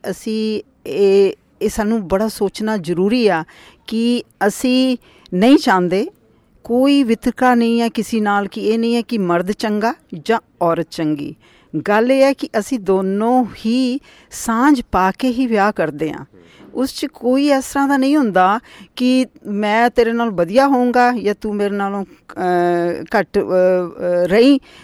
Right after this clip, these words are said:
ਜਾਂ ਫਿਰ ਕੁੜੀ ਇੱਦਾਂ ਨਹੀਂ ਕਿ ਕੋਈ ਵੀ ਵਿਆਹ ਕਰਾਉਂਦੀ। ਤੇ ਇਸ ਲਈ ਇਹ ਹੈ ਕਿ ਇਹਦੇ ਵਿੱਚ ਇਹ ਨਹੀਂ ਹੈ ਕਿ ਕੌਣ ਚੰਗਾ ਜਾਂ ਕੌਣ ਮਾੜਾ।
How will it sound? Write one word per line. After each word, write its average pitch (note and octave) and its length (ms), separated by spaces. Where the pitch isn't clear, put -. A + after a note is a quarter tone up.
ਜਾਂ G#3 300
ਫਿਰ A3+ 180
ਕੁੜੀ A3+ 340
ਇੱਦਾਂ G#3+ 300
ਨਹੀਂ A3+ 240
ਕਿ G3+ 120
ਕੋਈ F#3 220
ਵੀ G3 140
ਵਿਆਹ F3+ 220
ਕਰਾਉਂਦੀ। D#3+ 460
ਤੇ A#3+ 80
ਇਸ - 320
ਲਈ D4 240
ਇਹ A#3+ 360
ਹੈ C4 140
ਕਿ C4+ 320
ਇਹਦੇ A#3+ 180
ਵਿੱਚ C4+ 240
ਇਹ A#3 120
ਨਹੀਂ B3+ 220
ਹੈ C#4 80
ਕਿ C4 200
ਕੌਣ A3 240
ਚੰਗਾ G#3 440
ਜਾਂ A3 180
ਕੌਣ F#3+ 220
ਮਾੜਾ। E3+ 340